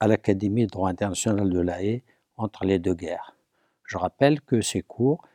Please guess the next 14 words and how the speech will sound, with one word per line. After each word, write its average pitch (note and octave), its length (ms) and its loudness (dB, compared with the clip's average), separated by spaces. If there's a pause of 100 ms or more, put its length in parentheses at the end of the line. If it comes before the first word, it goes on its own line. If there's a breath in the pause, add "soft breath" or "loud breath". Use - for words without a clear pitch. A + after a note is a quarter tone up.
(160 soft breath)
étaient A2+ 460 2
donnés G2+ 400 4
sous - 180 0
l'intitulé G2 720 2
suivant, F#2 580 -2 (140)
je F2 200 -2
cite, - 440 0 (400 soft breath)
Règles A#2+ 340 6
générales G2+ 600 2 (200)
du G2 160 0
droit A2 440 2
de F2+ 140 -8
la F2 200 0
paix. - 300 -10